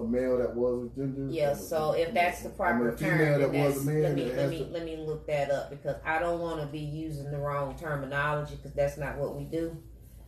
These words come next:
Speaker 2: But if that's a thing, then I'm here for it. Okay, it came up. All right, so that's something. All right, let's see. Denoting or relating to a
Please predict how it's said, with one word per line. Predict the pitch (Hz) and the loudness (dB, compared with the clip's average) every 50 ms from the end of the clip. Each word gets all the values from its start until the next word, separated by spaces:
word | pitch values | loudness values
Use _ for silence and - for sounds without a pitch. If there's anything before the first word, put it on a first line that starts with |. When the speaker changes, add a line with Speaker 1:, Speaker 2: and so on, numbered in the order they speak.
| - - - - | -20 -20 -6 2
Speaker 2:
But | 147 143 143 139 | 4 4 6 4
if | 139 - | 2 0
that's | 147 147 147 147 | -2 -2 -2 -2
a | 151 | -6
thing, | - - 190 202 214 208 185 165 160 156 | -6 -4 -2 0 2 2 2 0 0 -2
then | 156 151 147 143 143 | -4 -4 -4 -4 -4
I'm | 143 143 147 | -4 -4 -4
here | 160 185 180 165 | -2 0 0 -2
for | - - 139 135 131 123 | -2 -4 -4 -2 -2 -2
it. | 110 | 0
Okay, | 135 151 185 190 - 156 147 147 | 0 -2 -2 -2 -4 -4 -4 -4
it | 143 - | -4 -6
came | 180 165 165 170 170 170 175 | -4 -4 -2 -2 -2 -2 0
up. | 156 135 110 - - - - - - | 2 2 2 0 -2 -8 -14 -12 -8
All | 156 165 | -4 -2
right, | 170 156 151 151 160 156 156 - | 0 0 0 0 0 -2 -6 -8
so | - - 147 | -4 -2 0
that's | 147 160 160 156 | 2 2 0 0
something. | - - 160 151 143 147 - 127 160 165 - - - - - - - - - - - - - - - - - - | -4 -4 -4 -4 -4 -6 -6 -8 -8 -8 -10 -14 -16 -18 -20 -20 -18 -18 -18 -18 -18 -18 -16 -16 -16 -16 -14 -8
All | 131 | -4
right, | 151 147 147 135 | -2 0 0 0
let's | 156 156 156 156 | -2 -2 -4 -4
see. | - - 156 147 131 120 - - - - - - - | -6 -8 -8 -6 -8 -8 -10 -14 -18 -18 -18 -14 -10
Denoting | 151 170 165 165 175 185 214 240 254 247 - 269 240 233 233 226 220 - - | -8 -6 -2 2 2 4 4 4 2 0 -2 -2 0 0 0 -2 -4 -6 -2
or | - 185 180 175 175 | 2 4 4 4 4
relating | 175 170 170 170 185 196 196 208 202 208 208 202 196 | 2 -2 0 4 4 4 4 4 0 -2 -4 -4 -6
to | - - 208 175 | -8 -4 -2 0
a | 160 165 156 | 0 0 -2